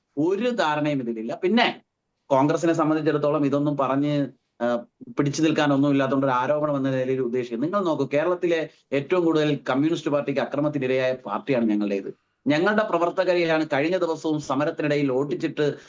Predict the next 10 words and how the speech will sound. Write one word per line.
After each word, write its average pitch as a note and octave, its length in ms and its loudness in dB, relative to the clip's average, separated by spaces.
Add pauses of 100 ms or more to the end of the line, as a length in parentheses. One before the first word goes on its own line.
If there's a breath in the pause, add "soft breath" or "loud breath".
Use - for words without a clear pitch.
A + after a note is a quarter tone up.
(140)
ആ, B2 140 2 (140)
തല്ലുന്ന D3+ 280 2
ഒരു C#3+ 80 2
സാഹചര്യം C3 440 0
ഉണ്ടായത്. A2 340 0 (100)
നടന്നുപോയ, E3+ 480 0
സമാധാനത്തോട് E3+ 760 -2
പോയ, D3+ 180 0
കോട്ടയത്ത് C#3+ 420 -2
പോയ C3+ 240 -2